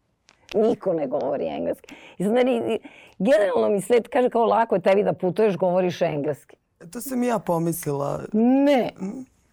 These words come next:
Speaker 1: Pa uglavnom ovde gde ja idem, niko ne govori <laughs> engleski, tako da
Speaker 2: Aha.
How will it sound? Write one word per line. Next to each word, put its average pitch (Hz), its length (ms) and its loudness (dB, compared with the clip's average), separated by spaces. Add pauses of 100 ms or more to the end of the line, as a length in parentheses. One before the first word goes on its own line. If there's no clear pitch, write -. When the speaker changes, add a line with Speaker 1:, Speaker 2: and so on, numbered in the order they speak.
(320)
Speaker 1:
Pa 208 80 0
uglavnom 254 460 2
ovde 247 160 2
gde 220 160 2
ja 233 100 6
idem, 233 220 4
niko 226 260 4
ne 214 120 6
govori 208 480 4
<laughs> 185 80 -2
engleski, 180 420 -2
tako 170 320 -2
da 175 360 0 (720)
Speaker 2:
Aha. 165 360 -10